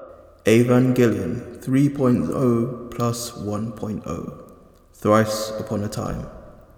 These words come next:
That's a really long name. Demon Slayer,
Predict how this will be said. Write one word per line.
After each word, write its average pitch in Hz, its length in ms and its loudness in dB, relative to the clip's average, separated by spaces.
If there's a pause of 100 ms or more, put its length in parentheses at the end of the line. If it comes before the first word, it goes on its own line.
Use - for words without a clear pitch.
(540)
That's - 500 -10 (160)
a - 300 -10 (280)
really 104 260 -2
long 107 260 -4
name. 120 260 -2 (1600)
Demon 160 300 6
Slayer, 98 460 -2